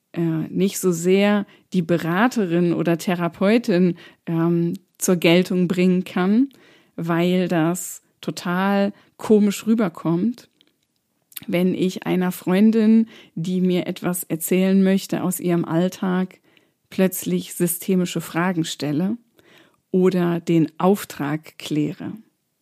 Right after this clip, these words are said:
Ich möchte einige Beispiele teilen, die deutlich machen,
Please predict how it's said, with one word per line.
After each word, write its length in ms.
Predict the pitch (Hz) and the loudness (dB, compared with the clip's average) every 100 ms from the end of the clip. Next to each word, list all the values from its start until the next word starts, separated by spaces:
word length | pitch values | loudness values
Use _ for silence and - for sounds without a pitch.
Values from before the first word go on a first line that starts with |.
| _ _ _ _ _ _ _ _ _ _ _ - - - - _ | _ _ _ _ _ _ _ _ _ _ _ -20 -20 -20 -20 _
Ich 80 | - | 2
möchte 500 | 233 269 240 220 208 - | 4 4 4 2 0 0
einige 460 | 196 233 202 185 | 4 6 6 2
Beispiele 960 | 180 - 156 233 285 - - 160 165 156 | -2 -4 4 4 4 0 -6 -4 -4 -4
teilen, 680 | - 156 170 185 220 262 349 _ _ - _ _ - | -6 -2 0 2 2 2 0 _ _ -20 _ _ -12
die 400 | 185 214 220 202 | -4 0 0 2
deutlich 480 | 214 302 320 277 247 | 2 2 2 2 4
machen, 680 | 226 226 233 220 220 226 | 4 2 2 4 4 2